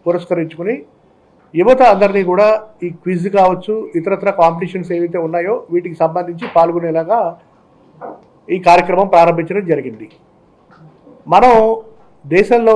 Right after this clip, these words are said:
ఉన్నటువంటి రాష్ట్రాలన్నింటిలో కూడా, అలాగే మన రాష్ట్రంలో కూడా, మనం రాష్ట్ర ప్రభుత్వం తరఫు నుంచి జిల్లా యువజన సంక్షేమ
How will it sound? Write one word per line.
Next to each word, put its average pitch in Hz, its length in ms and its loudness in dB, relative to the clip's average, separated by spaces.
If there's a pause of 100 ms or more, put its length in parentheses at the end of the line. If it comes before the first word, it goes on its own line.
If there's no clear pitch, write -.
ఉన్నటువంటి 202 460 0 (500)
రాష్ట్రాలన్నింటిలో 190 840 2
కూడా, 180 180 2 (500)
అలాగే 202 280 2
మన 170 180 2
రాష్ట్రంలో 190 480 0
కూడా, 165 160 0 (1120)
మనం 185 180 4 (360)
రాష్ట్ర 202 320 4
ప్రభుత్వం 196 440 0
తరఫు 170 240 0
నుంచి 170 240 -8 (480)
జిల్లా 180 240 2
యువజన 185 280 0
సంక్షేమ 175 300 -6